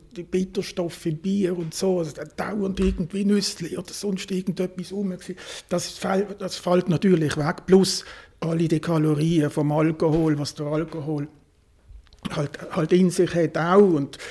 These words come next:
und, ähm, ich habe jetzt in diesen knapp anderthalb Jahren, ähm, und ich jetzt nichts mehr trinke, etwa zwanzig Kilo abgenommen.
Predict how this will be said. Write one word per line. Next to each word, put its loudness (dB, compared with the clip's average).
und, -2
ähm, 2
ich 0
habe 6
jetzt 0
in 2
diesen 2
knapp -6
anderthalb 4
Jahren, 6
ähm, 2
und 2
ich 0
jetzt -2
nichts 2
mehr 6
trinke, 4
etwa -6
zwanzig -2
Kilo -4
abgenommen. -8